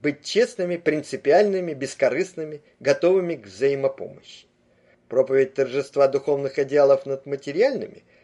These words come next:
полнее всего реализовывалась в диссидентском движении. Диссиденты были передовым отрядом, еще более передовым, чем партия.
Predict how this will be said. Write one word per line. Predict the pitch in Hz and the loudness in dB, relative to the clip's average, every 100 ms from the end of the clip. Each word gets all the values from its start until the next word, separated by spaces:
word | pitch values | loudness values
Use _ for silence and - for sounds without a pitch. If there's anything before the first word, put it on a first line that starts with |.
| _ | _
полнее | - 185 294 285 | -2 -2 0 -2
всего | - 240 226 | -4 4 8
реализовывалась | 208 214 208 175 190 180 175 165 - | 8 8 6 2 2 0 0 -4 -6
в | |
диссидентском | 120 113 110 117 110 - 123 110 | -16 -14 -8 -6 -6 -8 -14 -12
движении. | 107 110 - 98 - _ _ _ _ _ _ _ _ - | -10 -10 -12 -18 -20 _ _ _ _ _ _ _ _ -16
Диссиденты | 117 - 233 285 262 | -16 -4 -2 0 -2
были | 202 208 208 | 0 0 -2
передовым | 196 143 139 131 113 143 139 | -4 -2 0 2 2 0 -2
отрядом, | 135 123 110 90 - _ _ - | -2 -4 -6 -10 -16 _ _ -16
еще | 123 175 165 | -2 0 2
более | 165 156 | 2 2
передовым, | - 139 135 151 220 254 _ - | 0 -2 2 4 4 0 _ -8
чем | 160 - | -6 -4
партия. | - - - - | -4 -6 -10 -20